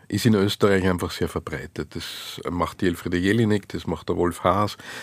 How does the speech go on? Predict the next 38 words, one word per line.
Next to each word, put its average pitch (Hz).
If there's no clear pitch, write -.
Also 98
so 110
über 110
Sprache 101
auch 107
ein 113
bisschen 107
nachzudenken, 95
während 90
man 90
sie 90
verwendet. 95
Was 104
man 107
in 107
Restdeutschland 104
oder 98
auch, 92
ich 90
glaube, 92
in 95
der 95
Schweiz 85
weniger 98
hat, 92
das -
ist -
diese 110
sprachkritische 104
Haltung. 110
Es -
gibt, -
äh, 92
so 90
eine, 87
eine 82
Wiener 92
Tradition 87